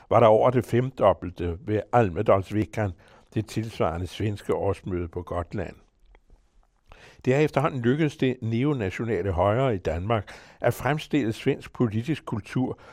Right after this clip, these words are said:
som noget nær en partikongres i Nordkorea og retssikkerheden som Stalins domstole. I forgangne uge drog en delegation af det antimuslimske, sfærofobiske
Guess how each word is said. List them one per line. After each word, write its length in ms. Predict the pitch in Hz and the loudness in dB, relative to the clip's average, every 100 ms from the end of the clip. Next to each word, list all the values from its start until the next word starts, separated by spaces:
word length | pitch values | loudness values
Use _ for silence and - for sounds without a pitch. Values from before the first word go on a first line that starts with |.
| - | -10
som 160 | - 127 | 0 2
noget 280 | 117 143 147 | 6 6 6
nær 180 | 120 | 4
en 160 | 123 131 | 2 -2
partikongres 920 | - 110 - 139 - 135 123 90 92 | -2 -4 -4 -8 -4 -6 -4 -4 -2
i 60 | 107 | -4
Nordkorea 760 | 92 101 113 127 98 92 87 85 - - - | 0 0 2 0 2 0 -2 -4 -10 -18 -2
og 180 | 107 95 | 0 2
retssikkerheden 760 | 120 - 139 113 107 98 92 | 0 0 -4 0 0 0 -2
som 220 | - 95 | -6 -6
Stalins 540 | - - 90 110 98 - | -4 -2 -2 -2 -6 -6
domstole. 720 | 78 85 - 98 87 80 80 - _ _ - _ - | -8 -8 -6 -6 -4 -6 -8 -14 _ _ -20 _ -8
I 80 | 107 | 2
forgangne 500 | 127 - 127 131 131 | 4 4 2 2 0
uge 300 | 107 127 139 | 0 0 -2
drog 240 | - 110 | 0 -2
en 80 | 110 | -2
delegation 760 | 104 110 107 98 - 135 113 110 | -2 -2 -2 -2 2 0 0 -4
af 140 | 107 | -4
det 160 | 104 101 - | 0 -2 -2
antimuslimske, 1040 | 110 120 - 127 104 - 120 90 - - | -4 -2 -4 -4 -6 -6 -8 -8 -6 -6
sfærofobiske 1080 | 95 - 117 104 101 147 127 - 123 - 101 | -6 -4 0 0 0 -2 -2 -2 -4 -4 -6